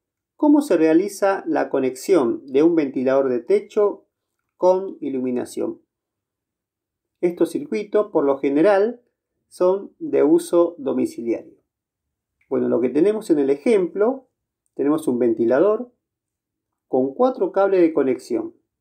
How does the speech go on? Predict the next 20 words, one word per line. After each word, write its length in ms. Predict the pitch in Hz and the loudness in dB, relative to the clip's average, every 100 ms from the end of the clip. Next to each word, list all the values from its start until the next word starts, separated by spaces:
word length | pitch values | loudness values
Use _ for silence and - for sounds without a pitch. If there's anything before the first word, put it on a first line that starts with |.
| _ _ _ _ _ _ _ _ _ _ _ _ _ _ _ | _ _ _ _ _ _ _ _ _ _ _ _ _ _ _
A 100 | - | -6
los 180 | 123 120 | -6 -4
cables 460 | - 156 151 151 156 | 0 2 2 -2 -2
los 380 | 131 127 127 - | 0 2 0 -2
identificamos, 840 | 123 117 113 - 117 165 147 120 | -2 -2 -2 -8 -6 -2 0 0
le 100 | 117 | -2
pusimos 440 | 110 113 123 113 113 | -2 -4 -2 -2 0
dos 160 | 165 | 0
cables 320 | - 147 135 151 | 0 -4 -4 -2
blancos 640 | 226 196 190 180 233 269 _ _ _ _ _ _ | 0 0 -2 -6 -6 -8 _ _ _ _ _ _
que 120 | 123 | -2
van 180 | 123 139 | 0 0
a 60 | 131 | -2
ser 360 | - 143 160 - | -2 -2 -4 -6
para 200 | 123 120 | -4 -2
la 140 | 117 | -2
conexión 560 | 123 120 - 170 156 120 | -2 -4 0 2 2 0
de 100 | 120 | -4
los 120 | 113 | -4
retornos, 720 | 135 - 220 185 185 214 - | -4 -2 0 0 -2 -6 -10